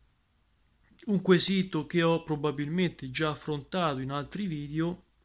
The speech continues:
ma oggi mi va di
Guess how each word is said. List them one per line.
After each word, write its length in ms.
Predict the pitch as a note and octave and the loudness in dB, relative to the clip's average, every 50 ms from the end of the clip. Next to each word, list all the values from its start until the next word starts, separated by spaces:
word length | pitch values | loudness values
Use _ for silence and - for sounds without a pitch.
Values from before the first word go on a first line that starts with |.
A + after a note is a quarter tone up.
| _ _ _ _ _ _ _ _ _ _ _ _ _ _ | _ _ _ _ _ _ _ _ _ _ _ _ _ _
ma 140 | - F#3 D#3+ | 0 2 2
oggi 280 | C#3+ C#3 C3 B2 D#3 D3+ | 4 2 2 0 -2 0
mi 140 | E3+ E3 C#3 | 0 0 0
va 260 | B2+ B2 B2 A#2 - _ _ _ _ _ _ _ _ - _ _ _ _ _ - | 0 -2 -4 -6 -10 _ _ _ _ _ _ _ _ -20 _ _ _ _ _ 0
di 300 | E3+ E3+ F3 F#3+ - - | 2 2 2 2 0 -6